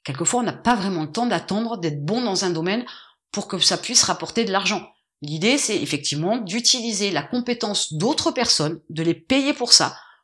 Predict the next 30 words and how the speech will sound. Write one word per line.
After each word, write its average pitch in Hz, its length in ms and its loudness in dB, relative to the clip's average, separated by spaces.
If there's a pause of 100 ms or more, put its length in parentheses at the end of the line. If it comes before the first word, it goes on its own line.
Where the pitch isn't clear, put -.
(140)
pour 226 160 -4
pouvoir 240 320 0
avoir 233 240 2
ce 226 120 4
dont 196 240 -2
vous 226 220 0
avez 190 180 0
besoin, 170 400 0 (360)
pour 202 180 -2
avoir 214 180 0
quelque 208 220 -6
chose - 180 -4
qui - 120 -6
vous 151 140 -2
rapporte 196 320 0
de 185 60 0
l'argent. 147 340 0
Ça 214 180 2
peut 262 120 -2
être 254 140 -2
très 294 260 4
intéressant 247 540 4
parce 302 220 2
que - 160 -2 (480)
vous 254 320 4
allez 269 160 2
payer 240 260 0
quelqu'un 214 380 0
pour 202 280 0
avoir 190 520 0